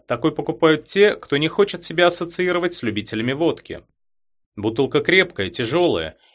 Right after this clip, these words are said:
ею вполне можно разбить стекло автомобиля. Не лобовое, разумеется, а как вчера, боковое в дверце. Вот и этикетка процарапана,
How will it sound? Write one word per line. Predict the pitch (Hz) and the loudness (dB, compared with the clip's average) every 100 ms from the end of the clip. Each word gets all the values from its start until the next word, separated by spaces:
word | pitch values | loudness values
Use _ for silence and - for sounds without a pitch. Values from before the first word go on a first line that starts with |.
| - | -6
ею | 117 170 170 | 4 6 6
вполне | 170 185 214 143 | 4 2 4 2
можно | 101 92 101 | 2 0 0
разбить | 107 92 104 | 0 -2 -8
стекло | - 107 117 | -8 -6 -4
автомобиля. | 110 - 147 135 98 80 76 _ _ _ | -4 -2 -2 0 -4 -6 -10 _ _ _
Не | 110 | -2
лобовое, | 127 127 180 202 135 | 2 4 4 4 2
разумеется, | 92 101 92 87 87 - - - | 0 -4 -4 -6 -6 -12 -14 -6
а | 143 | -2
как | 180 | -2
вчера, | 175 - 180 127 87 | -2 -2 0 2 0
боковое | 95 113 170 165 110 | -4 2 4 4 2
в | 113 | 0
дверце. | 143 127 - - - - _ _ _ _ _ _ _ _ _ | -2 -2 -2 -14 -18 -20 _ _ _ _ _ _ _ _ _
Вот | 180 208 | -2 2
и | 135 110 | 2 2
этикетка | 117 110 160 - | 0 0 2 2
процарапана, | 165 147 - 151 151 151 147 147 | 0 -2 2 6 6 4 -2 -4